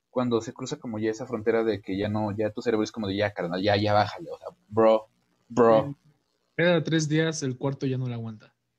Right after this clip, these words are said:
Speaker 1: Sí, es como, "Ya, hijo, ya bájale a tu desmadre".
Speaker 2: Ya, ya, por favor.
Speaker 1: Bueno, ahí pueden ocurrir dos cosas. Una, que el cerebro diga, "¿Sabes qué? Este",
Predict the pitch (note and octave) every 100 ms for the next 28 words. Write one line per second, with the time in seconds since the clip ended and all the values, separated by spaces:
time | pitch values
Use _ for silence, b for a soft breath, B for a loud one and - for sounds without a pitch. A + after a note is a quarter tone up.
0 | _ A2+ A2+ B2+ G#2+ A2 G2+ F#2+ G2+ G#2+
1 | G#2+ A2+ G2+ F2 F2 F#2 G2+ A#2 _ _
2 | - A#2+ - - A#2+ A#2+ - _ _ _
3 | _ _ _ _ _ A2 G#2+ B2+ - F#3
4 | E3 B2 B2 B2+ B2 G2 F#2+ - - F#3
5 | B3 - _ _ _ A#2+ A2+ A#2+ B2+ C3+
6 | C3 B2 B2 G#3+ A#3 - E3 F3 - C#3+
7 | - D3+ D3+ B2+ G#2+ F2+